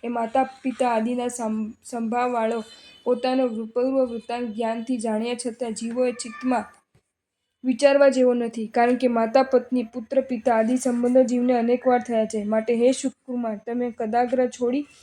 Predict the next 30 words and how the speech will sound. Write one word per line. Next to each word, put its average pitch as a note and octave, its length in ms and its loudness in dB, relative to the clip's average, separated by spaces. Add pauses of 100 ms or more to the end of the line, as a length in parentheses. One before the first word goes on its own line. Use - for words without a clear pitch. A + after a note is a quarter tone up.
(200)
મને B3+ 180 4
ઉચ્ચારપૂર્વક B3+ 720 2
વંદન A#3+ 260 -4
કરો A#3+ 260 -2
અને A#3+ 140 -2
મૌન A#3+ 320 0
ત્યાગો. A3 420 -2 (1000)
કેવલી C4+ 300 2
ભગવાનના B3 500 2
વચને B3 480 0 (380)
કુમારે B3+ 360 4
વિધિપૂર્વક B3 640 0
વંદન A#3+ 300 -2
કર્યું, A3 400 -2
કરાવ્યું. A#3+ 500 0
આથી A3 240 -2
વિસ્મય A#3 400 0
પામેલા B3 420 4
રાજાએ A#3 280 4
પૂછ્યું, A3+ 420 -6
"ભગવાન, A#3 360 2
આ B3 220 4
શું?" B3+ 260 -2 (360)
ત્યારે B3 180 2
કેવલીએ B3+ 380 2
પૂર્વ C4 280 2
ભવનો A#3+ 380 2
સર્વ B3+ 380 4
વૃત્તાંત A3+ 440 -4
કહ્યું. G#3 180 -6